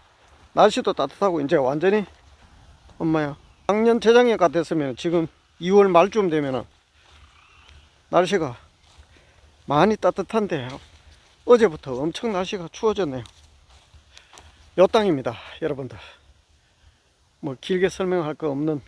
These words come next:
그런 땅이죠. 여기가 국도 이 차선 도로가 있고, 여기는 뭐 심어놨노? 어제, 아, 뭐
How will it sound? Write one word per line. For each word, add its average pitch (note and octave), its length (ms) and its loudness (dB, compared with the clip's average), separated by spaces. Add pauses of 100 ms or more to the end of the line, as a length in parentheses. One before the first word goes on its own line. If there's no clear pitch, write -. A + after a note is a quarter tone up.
그런 E3 240 -4
땅이죠. A#2 320 -16 (1040)
여기가 D3 440 -2
국도 - 500 -6 (1600)
이 E3 160 -6
차선 F3 320 -4
도로가 D3 340 -6
있고, A2 240 -18 (3000)
여기는 F#3 280 0
뭐 A#2+ 220 -6
심어놨노? D#3 500 -2 (420)
어제, - 180 -12 (1800)
아, C3+ 380 -6
뭐 D3+ 140 -4